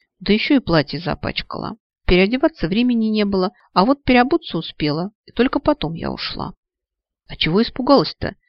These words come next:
Посмотрел на меня Лизин, которого я знала еще с горных приключений. Как чего? Того, что я снова окажусь без вины виноватой. Это, знаете ли,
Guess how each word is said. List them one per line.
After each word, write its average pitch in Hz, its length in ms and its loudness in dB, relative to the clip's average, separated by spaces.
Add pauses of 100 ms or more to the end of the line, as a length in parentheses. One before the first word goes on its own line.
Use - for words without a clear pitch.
(140)
Посмотрел 151 520 -4
на 165 80 -8
меня 151 240 -6
Лизин, 160 400 -2
которого 147 420 -4
я 135 180 -4
знала 147 240 -2
еще 196 260 -4
с 180 60 -10
горных 156 340 -6
приключений. - 800 -10 (680)
Как - 220 2
чего? - 400 -8 (360)
Того, 156 240 0
что - 160 -4
я 285 140 4
снова 247 300 2
окажусь 202 360 2
без 180 180 -4
вины 156 240 -2
виноватой. 165 680 0 (320)
Это, 269 240 4
знаете 240 380 2
ли, 233 240 2